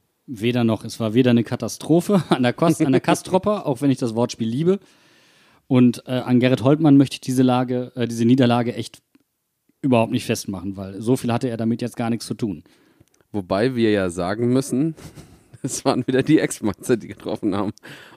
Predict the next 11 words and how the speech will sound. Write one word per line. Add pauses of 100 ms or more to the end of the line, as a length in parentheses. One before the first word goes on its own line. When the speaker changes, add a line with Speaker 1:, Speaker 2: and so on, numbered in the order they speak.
Speaker 2:
Und (160)
ich
hab
das
Gefühl, (200)
also, (1600)
habt
ihr
das
auch
gehabt?